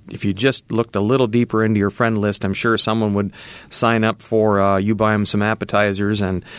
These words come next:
and, uh, some beverages, uh, uh, of non-alcoholic nature this year, and you'll get a ride home, and,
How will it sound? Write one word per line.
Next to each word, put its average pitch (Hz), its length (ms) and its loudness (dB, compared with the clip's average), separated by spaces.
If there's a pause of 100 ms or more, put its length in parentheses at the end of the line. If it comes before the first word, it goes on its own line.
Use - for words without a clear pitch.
(160)
and, 92 280 0
uh, 90 140 0
some 92 220 -2
beverages, 101 580 0
uh, 95 240 0
uh, 101 240 2
of 98 180 -2
non-alcoholic 101 920 0
nature 104 300 -2
this 101 220 -2
year, 117 160 2
and 117 160 0
you'll 143 140 2
get 107 180 -2
a 104 60 0
ride 101 260 2
home, 113 300 2
and, 101 160 0